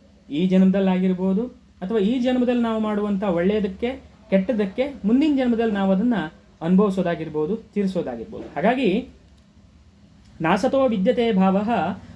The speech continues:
ನಾಭಾವೋ ವಿದ್ಯತೆ ಸತಃ ಎನ್ನುವಂತೆ ಒಳ್ಳೆ ಕರ್ಮಗಳಿಗೆ ಕೆಟ್ಟ ಫಲ ಇಲ್ಲ, ಕೆಟ್ಟ ಕರ್ಮಗಳಿಗೆ ಒಳ್ಳೆಯ ಫಲ ಇಲ್ವಂತೆ.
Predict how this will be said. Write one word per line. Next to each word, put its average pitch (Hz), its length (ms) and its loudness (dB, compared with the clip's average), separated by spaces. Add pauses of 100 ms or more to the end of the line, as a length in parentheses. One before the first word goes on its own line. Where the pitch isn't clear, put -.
(120)
ನಾಭಾವೋ 196 560 2
ವಿದ್ಯತೆ 226 440 0
ಸತಃ 196 280 -2
ಎನ್ನುವಂತೆ 180 760 -4 (1000)
ಒಳ್ಳೆ 196 240 4
ಕರ್ಮಗಳಿಗೆ 220 840 0
ಕೆಟ್ಟ 180 180 -4
ಫಲ 185 180 0
ಇಲ್ಲ, 139 220 -2 (720)
ಕೆಟ್ಟ 277 200 -2
ಕರ್ಮಗಳಿಗೆ 190 840 0
ಒಳ್ಳೆಯ 190 240 2
ಫಲ 151 160 -6
ಇಲ್ವಂತೆ. 127 400 -6